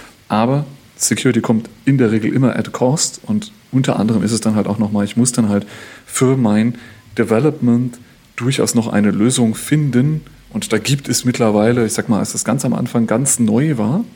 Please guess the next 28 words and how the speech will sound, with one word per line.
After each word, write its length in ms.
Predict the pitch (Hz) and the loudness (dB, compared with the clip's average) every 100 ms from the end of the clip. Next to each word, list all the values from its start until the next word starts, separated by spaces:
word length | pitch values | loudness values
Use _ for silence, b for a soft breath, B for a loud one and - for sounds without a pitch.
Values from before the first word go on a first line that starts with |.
| - | -10
gab's 200 | - 117 | -4 -4
das 160 | - 107 | -4 0
nicht. 360 | 127 240 - - B B B B | 2 2 0 -10 B B B B
Da 120 | - 113 | -4 0
war 60 | |
das 120 | 113 | 2
schwieriger, 420 | - 127 190 147 113 | 2 2 2 2 0
jetzt 140 | 107 | 0
sind 120 | 139 | 0
wir 80 | 110 | 0
auch 120 | 107 | 0
schon 160 | - 131 | 0 2
wieder 160 | 120 | 2
eine 160 | 110 104 | 2 0
weiter. 260 | 98 117 123 | -2 -2 -2
Ich 80 | |
weiß 140 | 131 120 | -2 -4
nicht, 120 | 101 | -2
weißt 200 | 107 139 | -4 0
du, 100 | 175 | -2
wie 40 | |
lange 220 | 156 156 165 | -2 -4 -6
es 300 | 165 - - - | -8 -10 -12 -8
Managed 380 | 135 143 151 | -2 -2 -4
Service 260 | - 165 160 | -4 -4 -4
Identity 420 | 160 143 147 139 | -4 -4 -4 -6
schon 200 | 131 123 | -8 -8
gibt? 280 | 127 196 - | -6 -8 -10